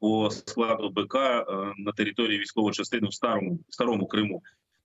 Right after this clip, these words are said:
Я думаю, що таких подій буде ставати з-, е, дедалі більше. Е, хочу підкреслити, і це показує ця подія в тому числі,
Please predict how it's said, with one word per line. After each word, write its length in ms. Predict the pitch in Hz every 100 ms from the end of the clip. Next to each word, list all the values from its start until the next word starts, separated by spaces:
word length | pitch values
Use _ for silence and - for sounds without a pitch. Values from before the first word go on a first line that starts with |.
| _
Я 300 | 101 98 151
думаю, 260 | 160 143 131
що 180 | - 123
таких 760 | 123 - 139 - - 123 - -
подій 360 | 120 123 123
буде 240 | 113 117 107
ставати 640 | - 113 117 110 110 104
з-, 100 | 98
е, 20 | - _ 104
дедалі 640 | 107 101 120 123 117 113
більше. 400 | 107 107 - 139 - _ _ -
Е, 240 | 101 104 104
хочу 340 | 131 139 135
підкреслити, 680 | 113 127 139 - 104 107 107
і 200 | 110 107
це 180 | 135
показує 460 | - 113 127 110 107
ця 160 | 113 117
подія 360 | 113 113 110
в 60 | -
тому 220 | 117 110
числі, 420 | 117 - 113 113